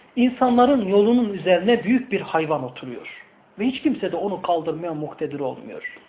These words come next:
Delikanlı diyor ki, "Bugün ben şunu anlayacağım. Acaba Rabbimin katında bu sihirbaz mı daha değerlidir yoksa bu rahip mi? Hangisi daha üstün olduğunu anlayacağım," diyor.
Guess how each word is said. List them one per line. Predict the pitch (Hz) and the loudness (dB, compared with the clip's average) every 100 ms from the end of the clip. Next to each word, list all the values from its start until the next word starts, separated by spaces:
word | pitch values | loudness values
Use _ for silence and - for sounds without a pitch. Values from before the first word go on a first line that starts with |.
| _ _ _ - - - - - - | _ _ _ -20 -20 -20 -20 -16 4
Delikanlı | 294 - 294 285 247 | 6 6 6 6 6
diyor | 285 349 - | 4 4 2
ki, | - 214 208 - - _ _ _ | -2 0 -2 -4 -20 _ _ _
"Bugün | 339 277 240 208 | 0 2 4 4
ben | 220 | 4
şunu | - 208 214 | 2 -4 -2
anlayacağım. | 165 147 139 135 139 120 - _ _ _ _ _ - | -2 -4 -4 -4 -8 -10 -14 _ _ _ _ _ -2
Acaba | 233 226 175 151 127 - - - | 2 4 4 4 0 -8 -20 2
Rabbimin | 202 208 208 262 254 | 2 4 2 2 2
katında | - 185 180 165 160 | 0 -4 -2 -2 -2
bu | 196 | -2
sihirbaz | 208 190 175 151 247 277 | -4 -2 0 8 8 8
mı | 202 165 | 2 0
daha | 170 170 | 0 0
değerlidir | 156 156 156 151 165 269 302 - - - - | -2 0 0 -2 0 0 0 -8 -20 -18 -4
yoksa | 202 208 - 226 262 - - - - | -2 0 4 6 6 0 -14 -20 0
bu | 226 190 | 2 4
rahip | 190 175 247 247 | 4 2 0 -4
mi? | 165 147 117 - - | -4 -6 -8 -14 0
Hangisi | 285 302 220 - 202 | 4 4 2 -2 0
daha | 202 233 | 2 2
üstün | 190 - 190 | -2 -8 -8
olduğunu | 170 156 160 156 | -6 -6 -6 -6
anlayacağım," | 135 135 131 135 127 127 | -8 -10 -10 -12 -14 -16
diyor. | 92 - | -18 -20